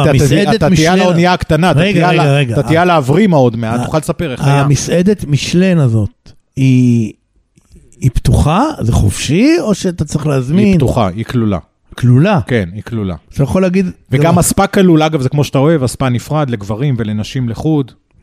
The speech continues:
Speaker 2: כן,
Speaker 1: שלא,
Speaker 2: בדיוק.
Speaker 1: לא מתערבבים, כמו שאתה
Speaker 2: לא,
Speaker 1: אוהב.
Speaker 2: נכון.
Speaker 1: ראו, אה, ראו, אה, Four Seasons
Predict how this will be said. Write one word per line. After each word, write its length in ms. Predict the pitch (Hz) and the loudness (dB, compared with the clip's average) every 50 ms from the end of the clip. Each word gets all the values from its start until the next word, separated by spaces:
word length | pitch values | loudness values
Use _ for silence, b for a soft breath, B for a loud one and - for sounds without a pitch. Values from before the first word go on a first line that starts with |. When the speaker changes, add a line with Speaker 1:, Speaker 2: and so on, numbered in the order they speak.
| _ - - - | _ -20 -20 -6
Speaker 2:
כן, 260 | - 113 107 101 92 85 - - | -2 0 0 0 0 -4 -6 -14
Speaker 1:
שלא, 160 | - - 101 | -12 -6 0
Speaker 2:
בדיוק. 380 | 95 113 120 123 98 95 101 85 73 87 101 | 2 2 4 4 2 2 0 -2 -8 -10 -8
Speaker 1:
לא 120 | 110 120 | -6 -4
מתערבבים, 560 | 127 123 _ 120 101 95 101 98 82 95 87 | -4 -4 _ -6 -6 -4 -6 -6 -6 -8 -10
כמו 140 | 80 123 135 | -8 -4 -2
שאתה 100 | 107 110 127 | 0 2 2
Speaker 2:
לא, 60 | 131 | 2
Speaker 1:
אוהב. 180 | 113 101 92 82 - _ _ 95 | 0 0 -2 -4 -10 _ _ -16
Speaker 2:
נכון. 360 | 98 98 - - - 87 80 73 b b b b b b b - | -16 -16 -16 -16 -12 -12 -12 -12 b b b b b b b -6
Speaker 1:
ראו, 560 | - 120 131 - 196 208 226 233 214 190 170 | -2 0 0 2 4 4 4 4 4 4 4
אה, 40 | 151 143 139 135 135 127 123 120 120 120 117 110 | 4 4 4 2 2 0 0 0 -2 -2 -4 -4
ראו, 440 | 110 131 123 135 180 180 170 160 151 | -4 -2 2 2 4 4 6 4 4
אה, 100 | 135 120 - - | 2 2 0 0
Four 160 | 165 165 139 131 - - | 0 0 0 0 -2 0
Seasons 420 | 196 214 180 131 120 101 87 92 | 2 2 2 2 0 -4 -4 -10